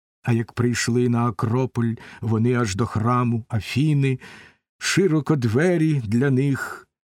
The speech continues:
Теано відчинила вродлива, донька Кісея,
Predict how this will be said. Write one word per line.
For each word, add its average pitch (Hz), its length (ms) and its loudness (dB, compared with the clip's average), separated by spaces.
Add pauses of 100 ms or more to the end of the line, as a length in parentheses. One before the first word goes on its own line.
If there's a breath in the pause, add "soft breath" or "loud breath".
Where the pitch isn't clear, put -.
Теано 139 580 2
відчинила 127 680 0
вродлива, 120 760 0 (720 loud breath)
донька 123 500 0
Кісея, 120 800 0